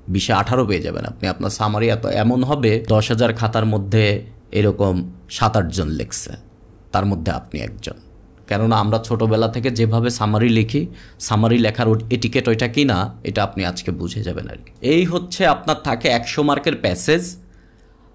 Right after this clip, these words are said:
আর রাইটিংয়ে যদি আমরা আসি, তাহলে একটা ইংলিশ to বাংলা ট্রান্সলেশন, একটা বাংলা to ইংলিশ ট্রান্সলেশন, আর হচ্ছে এসে। পঁচিশ, পঁচিশ, পঞ্চাশ। ঘটনাটা হচ্ছে এটা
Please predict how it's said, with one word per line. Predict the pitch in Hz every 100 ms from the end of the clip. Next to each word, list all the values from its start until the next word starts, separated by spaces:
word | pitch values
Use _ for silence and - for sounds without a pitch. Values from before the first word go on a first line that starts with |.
| _
আর | - 104 107 101
রাইটিংয়ে | 113 123 135 196 220
যদি | 180 151 139
আমরা | 123 117
আসি, | 101 - -
তাহলে | 185 120 123 123
একটা | 113 - 117
ইংলিশ | 113 113 117 -
to | 139
বাংলা | 113 113 113
ট্রান্সলেশন, | 110 110 98 120 117 160 170
একটা | 120 113
বাংলা | 95 95 101 104
to | 127
ইংলিশ | 110 107 117
ট্রান্সলেশন, | 123 123 120 139 - 165
আর | 113 92
হচ্ছে | - -
এসে। | 95 - - - - - -
পঁচিশ, | 127 123 139 -
পঁচিশ, | 123 120 170 - -
পঞ্চাশ। | 90 90 - - - - - - 101
ঘটনাটা | 107 - 190 202 196
হচ্ছে | 160 156 - 139
এটা | 117 92 135